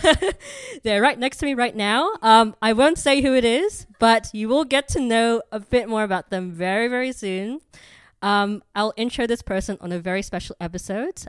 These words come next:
um, of the podcast. You'll get to know a bit more about them. So,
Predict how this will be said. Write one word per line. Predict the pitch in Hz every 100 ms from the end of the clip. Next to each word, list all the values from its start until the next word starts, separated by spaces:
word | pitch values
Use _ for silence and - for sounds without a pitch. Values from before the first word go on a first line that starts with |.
| -
um, | 180 175 175 175 180 -
of | 185
the | -
podcast. | 185 165 - 160 196 262 -
You'll | 196
get | 220 -
to |
know | 247
a | 247
bit | 240 214
more | 214
about | 214 214 -
them. | 254 370 _ _ _ _ _
So, | - 208 202 202 202